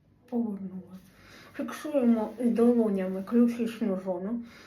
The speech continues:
М'яко вишиваємо нижню щелепу вперед. Дивимось перед собою, потягнулись.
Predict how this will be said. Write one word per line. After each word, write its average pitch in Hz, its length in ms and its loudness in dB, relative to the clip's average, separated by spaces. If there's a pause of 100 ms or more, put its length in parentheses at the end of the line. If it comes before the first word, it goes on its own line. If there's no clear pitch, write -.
(140)
М'яко 277 440 0
вишиваємо 233 800 0
нижню 233 420 2
щелепу 220 640 -2
вперед. 254 440 -2
Дивимось 233 560 4
перед 277 360 0
собою, 294 480 -6
потягнулись. 240 840 -2